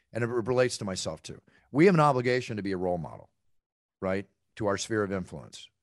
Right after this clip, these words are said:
the people watching. And that's, that's such not how you perform inside the cage. It's how you handle yourself outside the cage. It's an all-encompassing thing. Be yourself, be the best you can be,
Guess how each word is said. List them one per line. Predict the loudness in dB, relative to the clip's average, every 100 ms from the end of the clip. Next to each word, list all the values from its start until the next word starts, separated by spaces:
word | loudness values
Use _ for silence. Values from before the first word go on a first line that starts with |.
| -10
the | -4
people | -4 -4 -2
watching. | -2 -4 -10 -18 _ _ _ _ _ -4
And | -2 -2 -4 -10 _ _ _ _ _ _ _
that's, | 2 2 0 -12 -10
that's | 0 0 0
such | -4 -2
not | -2 2
how | 2
you | 2
perform | -4 -4 -2 0
inside | -2 0 4 4 2
the |
cage. | -4 -6 -6 -12 -20 _ _ -8
It's | 0
how | 2
you | 2
handle | -2 -6 -6
yourself | -10 -8 -12 -12 -14
outside | -12 -10 -12 -14
the | -16
cage. | -16 -18 -20 _ _ _
It's | -6 -6
an | -6
all-encompassing | -2 -2 -4 -4 -6 -4 -6 -4 -6 -8 -14 _ _ _ -10
thing. | -10 -10 _ _ _ _ _ -4
Be | -2
yourself, | 0 2 2 2 0 _ -14
be | -8
the | -6
best | 0 0 0 -6
you |
can | -6 -4
be, | -2 -2